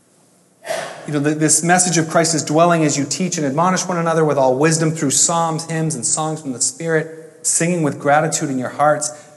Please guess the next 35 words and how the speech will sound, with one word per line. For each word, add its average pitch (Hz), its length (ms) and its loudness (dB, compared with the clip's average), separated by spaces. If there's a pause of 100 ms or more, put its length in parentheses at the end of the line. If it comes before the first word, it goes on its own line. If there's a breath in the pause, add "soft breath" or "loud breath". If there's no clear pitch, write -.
(120)
We're 214 220 6
all 240 280 8
teachers. 165 440 -2
We 175 100 2
all 170 200 6
need 226 160 2
to 180 80 -6
push 220 500 -2
one 196 140 0
another 165 320 0
towards 180 920 2 (380)
remembering 175 600 2
who 185 300 0
we 190 160 -2
are 165 260 -4
in 139 100 -8
Christ. - 520 -12 (320 soft breath)
We 175 120 6
are 185 100 8
all 190 180 6
singers. 226 640 2
We 156 140 2
all 208 140 6
need 220 160 6
to 202 120 2
just 190 340 4
sing 214 600 4
the 170 80 0
story 170 540 4
of 139 120 0
God 139 300 2
and 127 100 -6
how 160 300 0
he 156 220 -2
is - 440 -6